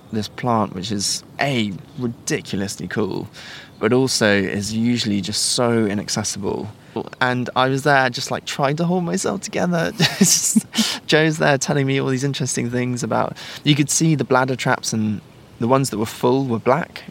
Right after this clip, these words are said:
and the ones that were empty were, like, this lilac colour. And it, it, most of them were black, so she was like, "Oh, it's feeding really well."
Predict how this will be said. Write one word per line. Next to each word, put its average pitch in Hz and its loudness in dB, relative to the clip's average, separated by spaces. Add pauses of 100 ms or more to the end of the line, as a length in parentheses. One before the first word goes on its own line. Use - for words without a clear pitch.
and 117 0
the 113 0
ones 117 2
that 110 2
were - 0
empty 113 0
were, 110 0
like, 107 2
this 101 -4
lilac 120 2
colour. 135 0 (380)
And 123 2
it, 107 4
it, 117 0
most 131 4
of 127 -6
them 120 2
were 113 4
black, 113 2
so 104 -2
she - -2
was 110 -2
like, 92 -2
"Oh, 101 -4
it's 95 -8
feeding 110 0
really 104 0
well." 104 4